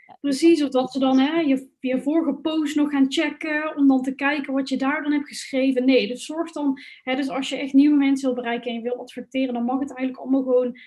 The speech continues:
Speaker 2: in één post en meteen duidelijk, zodat ze in ieder geval getriggerd zijn om, om, ja, en om ergens naartoe te klikken. En laat ze dan ook weten waar je wil dat ze naartoe klikken.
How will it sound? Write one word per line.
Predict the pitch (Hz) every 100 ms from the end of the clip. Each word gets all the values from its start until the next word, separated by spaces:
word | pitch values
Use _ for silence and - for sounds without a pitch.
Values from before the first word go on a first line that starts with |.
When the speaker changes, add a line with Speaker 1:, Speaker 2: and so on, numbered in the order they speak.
| _
Speaker 2:
in | 254 240
één | 269 269
post | 254 214 247 247
en | 269
meteen | 233 233 269 269
duidelijk, | 214 214 233 226 262 320 - -
zodat | 277 269 269
ze | 277
in |
ieder | 277 302
geval | 285 269
getriggerd | - 269 277
zijn | 269 254 254
om, | 240 254 _ _
om, | 233 233 - _ _
ja, | - 277 226
en | 247 240
om | 247 254
ergens | 254 254
naartoe | 247 233 330
te | 320 285
klikken. | 262 254 - 254 294 - -
En | 254
laat | 247 285
ze | -
dan | 277
ook | 294 285
weten | 294 294 262
waar | 285 339 294
je | 247
wil | 220 214
dat | 220 -
ze | 233
naartoe | 202 190 196
klikken. | - - - 330 294